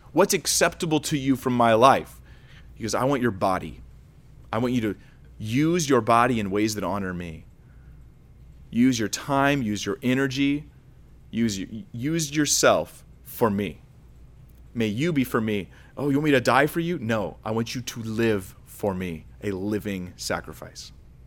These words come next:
A living sacrifice. In fact, the phrase at the end there is, uh, "your reasonable service." Romans twelve one, it says that me offering my body is a reasonable service. It could easily be translated also your spiritual act of worship, because it has the concept of service,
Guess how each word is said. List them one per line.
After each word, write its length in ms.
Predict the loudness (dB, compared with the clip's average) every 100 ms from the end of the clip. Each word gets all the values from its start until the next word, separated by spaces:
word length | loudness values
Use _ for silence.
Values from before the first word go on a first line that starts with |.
| -20 -20 -20 -20 -20 -14 -6
A 40 |
living 300 | -4 -4 -4
sacrifice. 560 | -6 -6 -6 -8 -6 -4
In 80 |
fact, 280 | 4 4 4 -4 -20 -2
the 80 | 2
phrase 260 | 6 8 8
at 80 |
the 120 | 4 2
end 100 | 6
there 140 | 6
is, 140 | 4 0 -16 -6 0
uh, 300 | 2 2 0 0
"your 140 | 2
reasonable 480 | 4 4 4 2 2
service." 520 | 2 4 4 4 -2 -8 -8
Romans 300 | -4 -2 -2
twelve 240 | 2 2
one, 220 | 4 0 0
it 80 |
says 240 | 0 0 0
that 180 | -4 -8 -14 -20 -6
me 160 | 0
offering 300 | 2 2 0
my 80 | 0
body 220 | 0 0
is 80 | -2
a 60 | -4
reasonable 400 | -4 -4 -6 -6
service. 400 | -4 -2 -2 -4
It 100 | -4
could 120 | 0
easily 260 | 2 2 -2
be 100 | -4
translated 480 | -4 -4 -4 -4
also 240 | -2 -4 -4
your 220 | -6 -8 -6
spiritual 540 | -4 2 2 4 2 0
act 160 | -2
of 120 | -4
worship, 440 | -4 -2 -2 -6 -10 -20 -20 -20 -10
because 300 | -4 0 0
it 100 | 2
has 260 | 2 2 0
the 80 |
concept 440 | -4 -2 0 -2 -6
of 100 | -4
service, 640 | 0 2 2 2 -2 -6